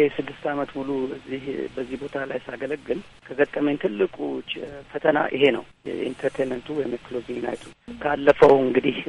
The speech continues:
ስድስት ሰባት ዓመት ጀምሮ ይመስለኛል። ይሄ ነገር መልኩን እየቀየረ መጥቶ በተለይ እነኚህ ኖርዝ አሜሪካ ወይም በሰሜን አሜሪካ ያሉ ፕሮሞተር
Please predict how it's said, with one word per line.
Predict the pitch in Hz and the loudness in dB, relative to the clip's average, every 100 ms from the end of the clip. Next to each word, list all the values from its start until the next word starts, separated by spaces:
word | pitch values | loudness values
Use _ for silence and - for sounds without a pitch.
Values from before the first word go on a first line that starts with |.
| 104 | -6
ስድስት | - - - | -8 -10 -10
ሰባት | - - - - | -2 0 0 -2
ዓመት | 135 127 - | -8 -8 -8
ጀምሮ | 120 123 131 123 - | -6 -4 -4 -6 -10
ይመስለኛል። | 117 113 - - - - - - | -10 -8 -8 -6 -4 -6 -8 -16
ይሄ | - 180 | -6 -4
ነገር | 180 160 170 - - | 0 2 2 0 -6
መልኩን | 139 147 - 143 | -6 -6 -8 -12
እየቀየረ | 127 131 - 127 127 123 | -10 -8 -6 -4 -4 -4
መጥቶ | 120 _ 127 123 _ _ _ | -10 _ -18 -18 _ _ _
በተለይ | 170 196 185 135 - 131 | -8 0 0 0 -4 -6
እነኚህ | 135 131 135 139 139 - | -6 -6 -4 -4 -6 -6
ኖርዝ | 123 131 131 | -2 -4 -2
አሜሪካ | 135 135 127 - | 0 0 0 -2
ወይም | 120 120 | -8 -8
በሰሜን | - 131 127 | -12 -10 -10
አሜሪካ | 127 120 123 123 | -8 -8 -10 -10
ያሉ | 120 127 - | -10 -10 -10
ፕሮሞተር | - 147 131 - | -4 -2 -2 -6